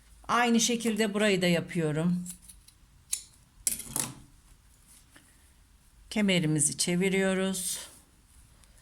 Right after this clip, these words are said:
ve fermuarımızı kapatıyoruz. Bakın gördüğünüz gibi arkadaşlar.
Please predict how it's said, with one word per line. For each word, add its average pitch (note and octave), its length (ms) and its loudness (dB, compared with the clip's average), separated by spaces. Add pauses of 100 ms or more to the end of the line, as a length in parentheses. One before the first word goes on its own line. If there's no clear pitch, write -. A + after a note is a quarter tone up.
(520)
ve F3+ 100 0
fermuarımızı E3 1160 0 (840)
kapatıyoruz. F3+ 840 -2
Bakın F3+ 360 -2
gördüğünüz D#3+ 600 0
gibi C#3+ 200 -4
arkadaşlar. D3 920 -6